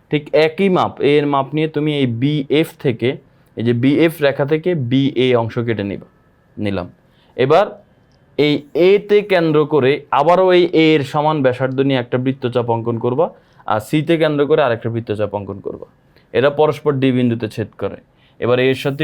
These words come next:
ডি আর সি এর সাথে ডি অঙ্কন করে ফেলা। এটাই হচ্ছে আমাদের নির্ণয় উদ্দিষ্ট বর্গ। আশা করি সবাই বুঝতে পেরেছো। এবার আসো খ নাম্বার প্রশ্ন। ওই ত্রিভুজটা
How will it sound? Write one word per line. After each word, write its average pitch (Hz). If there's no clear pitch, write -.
ডি 165
আর 101
সি -
এর 101
সাথে 107
ডি 110
অঙ্কন 95
করে 92
ফেলা। 87
এটাই 117
হচ্ছে 120
আমাদের 113
নির্ণয় 107
উদ্দিষ্ট 101
বর্গ। 95
আশা 117
করি 117
সবাই 110
বুঝতে 104
পেরেছো। 92
এবার 120
আসো 143
খ -
নাম্বার 139
প্রশ্ন। -
ওই 165
ত্রিভুজটা 175